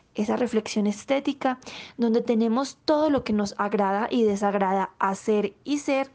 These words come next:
como humanos. La reflexión ética, donde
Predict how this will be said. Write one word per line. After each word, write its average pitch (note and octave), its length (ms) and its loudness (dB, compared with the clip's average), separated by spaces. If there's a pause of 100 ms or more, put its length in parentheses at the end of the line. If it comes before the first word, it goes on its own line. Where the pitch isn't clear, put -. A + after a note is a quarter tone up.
como G3+ 360 2
humanos. G3 640 0 (580)
La A3 120 4
reflexión G#3 640 0
ética, C4+ 600 -2
donde G#3+ 520 2